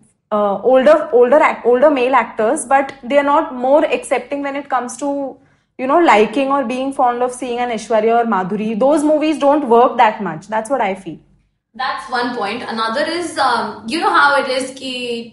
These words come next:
Speaker 2: टीवी पे ये नहीं दिखा सकते, पर ओटीटी प्लेटफॉर्म पे दिखा सकते हैं। So it's sort of like a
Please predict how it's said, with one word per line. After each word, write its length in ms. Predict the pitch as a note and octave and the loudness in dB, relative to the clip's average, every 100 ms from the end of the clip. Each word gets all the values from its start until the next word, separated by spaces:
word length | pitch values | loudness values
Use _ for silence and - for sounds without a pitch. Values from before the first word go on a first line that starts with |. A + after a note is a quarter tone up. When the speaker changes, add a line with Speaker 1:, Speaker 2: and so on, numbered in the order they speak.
| - | -10
Speaker 2:
टीवी 220 | C4+ D4+ D4+ | -6 -6 -6
पे 60 | D4 | -6
ये 120 | C4 | -6
नहीं 160 | C4+ | -6
दिखा 240 | B3 B3+ A#3+ | -8 -6 -6
सकते, 260 | A#3+ A#3 A#3+ A#3+ | -6 -6 -6 -4
पर 140 | B3 A#3 | -6 -4
ओटीटी 300 | A3 B3 B3 B3+ | -4 -4 -8 -6
प्लेटफॉर्म 420 | A#3 A3 A3 A#3+ | -2 -2 -2 -6
पे 100 | A#3+ | -6
दिखा 240 | A#3 C4 A3 | -6 -2 -2
सकते 220 | G#3+ G#3 | -4 -4
हैं। 120 | A#3+ B3+ | -6 -4
So 80 | C4 | -10
it's 120 | - B3+ | -8 -6
sort 180 | A#3+ D#4 | -4 -6
of 60 | |
like 220 | D#4 C#4 | -8 -8
a 60 | D4+ | -6